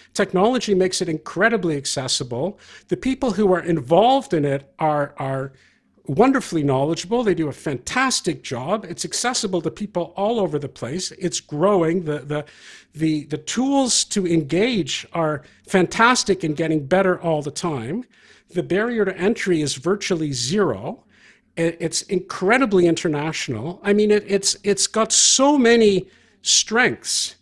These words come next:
and it's poised at so many levels to be able to, to accelerate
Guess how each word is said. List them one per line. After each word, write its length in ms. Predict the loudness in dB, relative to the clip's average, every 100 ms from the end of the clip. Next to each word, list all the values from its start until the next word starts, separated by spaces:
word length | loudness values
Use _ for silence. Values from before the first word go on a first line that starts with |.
| _ _ -2
and 140 | 0
it's 160 | 2 0
poised 560 | -4 0 2 2 0 -4
at 160 | -2
so 380 | 2 4 4 6
many 260 | 6 6 6
levels 760 | 4 2 0 -4 -6 -8 -8 -6
to 120 | -4
be 280 | 0 2 2
able 200 | 2 0
to, 480 | -2 0 0 -2 -10 -20 -20 _ _ _ _
to 360 | -2 0 0 -2
accelerate 840 | -8 -2 2 4 4 2 2 0